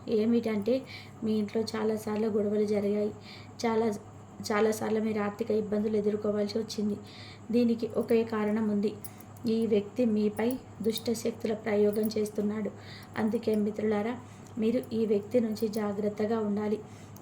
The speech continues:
ఈ వ్యక్తి నుంచి మీరు అప్రమత్తంగా ఉండాలి. ఈరోజు ఈ జ్యోతిష కార్యక్రమం చాలా ప్రత్యేకమైనది. ఈ వీడియోలో చెప్పిన అన్ని విషయాలను జాగ్రత్తగా వినండి. ఇప్పుడు మీ అదృష్టం వెయ్యి రెట్లు వేగంగా ప్రకాశిస్తుంది.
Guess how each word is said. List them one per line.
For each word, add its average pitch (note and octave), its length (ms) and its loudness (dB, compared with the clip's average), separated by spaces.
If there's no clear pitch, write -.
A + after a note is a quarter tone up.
ఈ A3+ 100 4
వ్యక్తి G#3 320 2
నుంచి G#3+ 260 0
మీరు A3 200 0
అప్రమత్తంగా G#3+ 840 -2
ఉండాలి. G#3 340 0
ఈరోజు G#3+ 360 4
ఈ G#3+ 160 0
జ్యోతిష G#3 400 0
కార్యక్రమం G#3+ 720 -2
చాలా A3 180 2
ప్రత్యేకమైనది. G#3+ 960 0
ఈ A3+ 80 2
వీడియోలో A3 360 4
చెప్పిన G#3+ 340 -2
అన్ని G#3+ 220 0
విషయాలను G#3+ 520 0
జాగ్రత్తగా G#3+ 600 0
వినండి. A3+ 400 0
ఇప్పుడు A#3 260 0
మీ A#3 180 4
అదృష్టం A3 640 -2
వెయ్యి A3 240 4
రెట్లు G#3 300 2
వేగంగా G#3+ 440 2
ప్రకాశిస్తుంది. A#3 840 -2